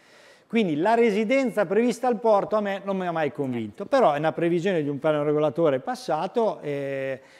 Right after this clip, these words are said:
come tante, eh, devo farne, devo prenderne atto.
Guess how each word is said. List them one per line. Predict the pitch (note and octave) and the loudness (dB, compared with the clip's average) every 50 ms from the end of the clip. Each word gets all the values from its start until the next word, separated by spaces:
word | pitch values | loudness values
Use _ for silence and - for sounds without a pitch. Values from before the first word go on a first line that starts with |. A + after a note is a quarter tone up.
| - _ - | -20 _ -6
come | - D#3+ F3 G#3 G3+ | -4 -2 -2 -2 0
tante, | - F#3+ E3+ D#3+ D#3+ D#3 - - G3 G3 G3 F#3 - E3 | 0 0 0 0 -2 -6 -4 -2 -2 0 0 -2 -4 -4
eh, | D#3 D3 C#3+ C#3 C3+ C3+ C3+ C#3 C#3 | -6 -4 -4 -4 -4 -4 -6 -6 -8
devo | D3+ E3+ D#3 C3+ D#3 D3 D3+ | -10 -10 -6 -4 -4 -2 -2
farne, | C#3+ - - D#3 D3+ D3+ C#3+ D3 C#3+ C#3+ C#3+ C#3+ C#3 C#3 C#3 C#3 C3+ C3+ C3 | -4 -4 -2 -2 -2 -2 -4 -4 -6 -6 -6 -6 -6 -6 -6 -6 -8 -6 -6
devo | C#3 C#3+ D3 | -4 -4 -4
prenderne | C#3 C#3+ C#3+ C#3 C#3 C3+ B2 B2+ B2 A#2 | -4 -4 -4 -4 -2 -4 -4 -6 -6 -8
atto. | G2+ F#2 - _ _ | -10 -12 -18 _ _